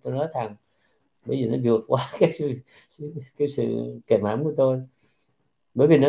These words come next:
tôi coi nó không phải là con người nữa mà, cái chế độ cộng sản nó không phải là con người, cho nên mình nói, mình nói vậy. Tại sao mấy chế độ Đông Âu nó sụp? Là bởi vì tất cả những người lãnh đạo của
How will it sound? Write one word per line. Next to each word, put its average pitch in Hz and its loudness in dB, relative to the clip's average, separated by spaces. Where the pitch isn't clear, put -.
tôi 147 10
coi 143 10
nó 151 6
không 147 4
phải 151 6
là 131 6
con 120 2
người 110 8
nữa 113 0
mà, 101 -4
cái 147 -8
chế 151 -2
độ 104 0
cộng 110 -4
sản 113 -2
nó - -6
không 151 -4
phải 135 0
là 123 -4
con 117 -8
người, 104 -4
cho 131 0
nên 123 -2
mình 117 -4
nói, 139 -4
mình 113 -6
nói 143 -6
vậy. - -6
Tại 120 6
sao 139 8
mấy 143 0
chế 165 6
độ 107 6
Đông 123 2
Âu 123 0
nó 139 0
sụp? 143 0
Là 110 2
bởi 120 6
vì 127 2
tất 220 6
cả 123 2
những 139 0
người 117 6
lãnh 117 2
đạo 107 -2
của 107 0